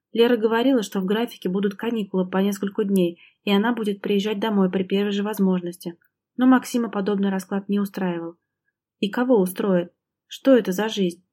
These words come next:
Что за брак, когда жена находится неизвестно где, а мужу только остается надеяться, что у нее появится свободные пару дней, и она заглянет на сутки, чтобы потом снова умчаться? Миронова выводила из себя сложившаяся ситуация,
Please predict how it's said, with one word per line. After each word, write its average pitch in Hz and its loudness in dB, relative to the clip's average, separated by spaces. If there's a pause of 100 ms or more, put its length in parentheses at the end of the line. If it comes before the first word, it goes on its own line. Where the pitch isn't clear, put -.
(100)
Что - 0
за 202 2
брак, 233 0
когда 190 0
жена 202 0
находится 214 0
неизвестно 202 -2
где, 185 0 (300)
а 208 -4
мужу 233 4
только 202 -2
остается 202 -4
надеяться, 196 0
что 185 -6
у 190 0
нее 202 2
появится 208 -4
свободные 202 -4
пару 214 -4
дней, 185 0 (240)
и 220 -8
она 247 2
заглянет 208 0
на 202 0
сутки, 185 -4
чтобы 180 -4
потом 196 -4
снова 185 -2
умчаться? 180 -4 (580)
Миронова 233 4
выводила 208 0
из 208 -4
себя 208 -2
сложившаяся 196 -6
ситуация, 185 -4